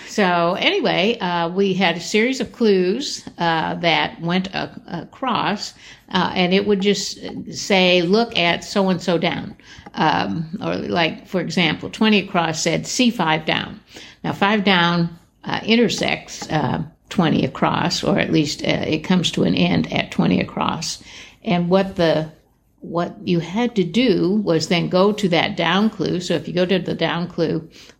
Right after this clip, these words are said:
five down, it's actually two clues. It's, it's tyrants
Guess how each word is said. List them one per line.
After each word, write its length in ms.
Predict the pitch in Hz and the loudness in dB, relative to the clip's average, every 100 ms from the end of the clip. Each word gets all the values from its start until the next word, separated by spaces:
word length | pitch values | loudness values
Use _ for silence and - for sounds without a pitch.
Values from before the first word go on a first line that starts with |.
| - | -2
five 300 | 170 180 175 | 0 0 2
down, 420 | 165 156 170 175 170 | 2 2 0 -4 -2
it's 240 | 170 160 - | -2 -2 -2
actually 460 | 185 202 - 180 165 | 0 2 2 0 2
two 260 | - 370 | 2 2
clues. 540 | - 165 156 - - - - - | 2 0 0 -4 -12 -16 -20 -10
It's, 360 | - 156 - - | -4 -4 -6 -8
it's 320 | 147 156 - | -6 -6 -10
tyrants 840 | - - 208 220 226 247 254 - | -10 0 2 4 2 2 0 -4